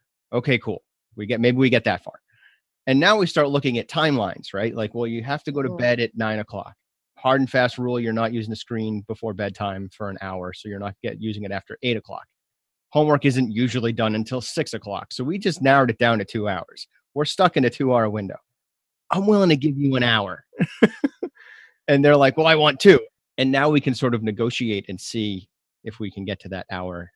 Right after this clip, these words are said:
Speaker 1: and a half, hour time. Does that make sense as a strategy?
Speaker 2: Yes, absolutely. Look, I mean, if we sort of step, take a giant step backwards, the thing that I would say is that th-, this idea, you know, in my book, the five, s-, the,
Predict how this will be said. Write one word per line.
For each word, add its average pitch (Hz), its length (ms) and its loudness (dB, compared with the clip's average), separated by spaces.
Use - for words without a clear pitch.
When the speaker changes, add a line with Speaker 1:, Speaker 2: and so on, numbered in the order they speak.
Speaker 1:
and 98 140 -6
a 90 40 -8
half, 90 300 -8
hour 104 240 -4
time. 123 220 0
Does 113 80 -2
that 127 160 4
make 139 140 0
sense 127 300 0
as 113 140 -2
a 107 60 -6
strategy? 180 440 0
Speaker 2:
Yes, 165 140 -14
absolutely. 220 540 -2
Look, 254 220 -4
I 254 60 0
mean, 254 120 0
if 240 120 -6
we 294 100 -6
sort - 200 -6
of 247 60 -8
step, - 280 -6
take 269 180 -4
a 196 160 0
giant 196 460 -4
step 175 300 -6
backwards, 170 560 -4
the 185 160 -6
thing 220 220 -6
that 185 120 -6
I 190 140 -2
would 190 140 -4
say 165 240 -4
is 160 140 -6
that 185 160 -2
th-, 226 180 0
this 254 320 -2
idea, 202 720 0
you 190 80 -8
know, 190 100 -6
in 233 180 -2
my 226 160 -2
book, 185 460 -6
the 180 120 -10
five, 156 380 -2
s-, - 240 -20
the, 165 320 -6